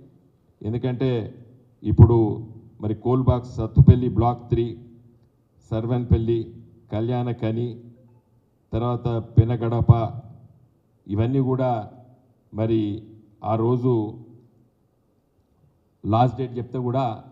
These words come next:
మనం, "మేము పార్టిసిపేట్ చేయం, మాకు ఎలక్టేట్ చేయాలని" చెప్పి కూడా లేఖలు రాసినాం. కాబట్టి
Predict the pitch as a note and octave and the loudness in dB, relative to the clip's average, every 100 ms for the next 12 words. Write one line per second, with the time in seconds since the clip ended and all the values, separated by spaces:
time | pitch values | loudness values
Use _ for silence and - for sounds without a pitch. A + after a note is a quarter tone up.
0 | - _ _ - A2 C3 A#2+ A2 - A2+ | -20 _ _ -8 -4 -4 -4 0 0 0
1 | B2 B2 B2+ A#2 B2+ C3 G#2+ A2 A2+ A#2 | -2 -6 -6 -6 -6 -8 -10 -10 -10 -8
2 | A#2+ G2 A2+ A2 A2 G#2+ G#2+ G#2+ A#2+ G#2 | -10 -6 -4 -4 -6 -8 -8 -4 -4 -4
3 | - - - _ _ D2+ G#2 A2 G2 F#2+ | -8 -16 -20 _ _ -6 -4 -2 -2 -2
4 | A2+ - G2 - - _ _ _ _ _ | -2 -6 -12 -12 -20 _ _ _ _ _
5 | _ _ _ _ _ - _ _ _ _ | _ _ _ _ _ -20 _ _ _ _
6 | _ _ _ _ _ _ B2 A2+ A2+ C3 | _ _ _ _ _ _ -6 -6 -6 -6
7 | C#3 - | -6 -8